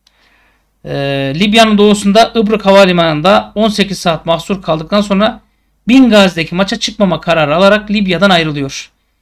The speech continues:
Libya resmi ajansı Lana'nın haberinde Nijerya milli takımının iki bin yirmi beş Fas Afrika Uluslar Kupası elemeleri kapsamında, e, bugün Libya milli takımına yapacağı maçtan çekildiğini belirtmiş.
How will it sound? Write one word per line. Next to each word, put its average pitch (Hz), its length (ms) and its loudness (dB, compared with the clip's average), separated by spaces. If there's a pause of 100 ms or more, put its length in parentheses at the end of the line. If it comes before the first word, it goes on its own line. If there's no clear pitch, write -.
(200)
Libya 247 340 4
resmi 226 380 2
ajansı 175 500 -2
Lana'nın 208 360 0
haberinde 185 560 -2 (460)
Nijerya 220 380 0
milli 185 260 -2
takımının 180 440 -2
iki 196 220 -4
bin 196 120 2
yirmi 175 320 -2
beş 208 300 -2
Fas - 480 -2
Afrika 180 400 -4
Uluslar 180 420 -4
Kupası 185 320 -8
elemeleri 175 400 -2
kapsamında, 180 680 -2 (800)
e, 135 520 -8 (220)
bugün 269 440 4 (220)
Libya 254 260 4
milli 233 180 2
takımına 208 260 2
yapacağı 202 360 2
maçtan 208 300 0
çekildiğini 220 560 -2
belirtmiş. 196 640 -2